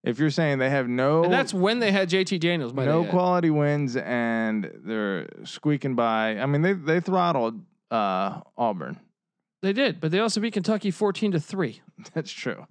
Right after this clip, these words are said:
Speaker 1: Yeah, I think eight's too high for a team with two losses that has ha-, had a number of
Speaker 2: Well, I'm just saying, like, we, okay.
Speaker 1: ugly wins.
Speaker 2: Okay.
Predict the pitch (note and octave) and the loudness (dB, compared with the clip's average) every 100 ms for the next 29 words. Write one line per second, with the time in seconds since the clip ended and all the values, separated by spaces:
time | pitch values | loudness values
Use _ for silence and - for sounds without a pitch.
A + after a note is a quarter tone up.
0 | _ _ _ _ _ - G3 G3 D#3+ E3+ | _ _ _ _ _ 0 2 4 2 0
1 | F#3 G3 D3+ D3+ - - C#3+ D3+ A#2 - | 0 0 2 0 0 0 2 0 -2 -4
2 | B2+ A#2+ D#3+ E3+ D#3 F#3 E3+ C3 B2 C3 | -2 0 2 2 2 2 4 2 0 -4
3 | - A2+ E2+ - _ _ - B2+ - B2+ | -4 -6 -6 -14 _ _ -4 -2 0 0
4 | C3+ C3+ A#2+ B2+ C#3+ D#3 D#3+ C3 C3+ A2 | 0 0 0 2 2 2 2 2 0 -2
5 | - - B3+ D4 C4 C#4 B3 G#3+ F3 C4 | -10 -2 0 2 2 2 4 2 2 0
6 | - A#3 A#3 D3+ D#3+ E3 F3 D#3 D3 C#3 | 2 0 0 0 2 2 4 4 4 2
7 | G2 G#3 A3 F3+ | 0 0 0 0